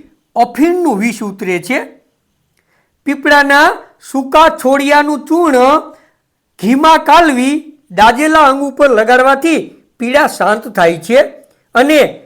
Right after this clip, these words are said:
દાજિયાનો ડાઘ પણ રહેતો નથી. પીપળાની છાલ બારીને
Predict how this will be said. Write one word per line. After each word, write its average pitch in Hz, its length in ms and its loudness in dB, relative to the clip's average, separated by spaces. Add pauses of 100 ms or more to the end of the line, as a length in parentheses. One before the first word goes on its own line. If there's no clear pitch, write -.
(160)
દાજિયાનો 220 640 0
ડાઘ 196 440 2
પણ 254 160 -2
રહેતો 185 320 -4
નથી. 165 480 -10 (1120)
પીપળાની 214 500 -2
છાલ 214 320 2
બારીને 220 560 0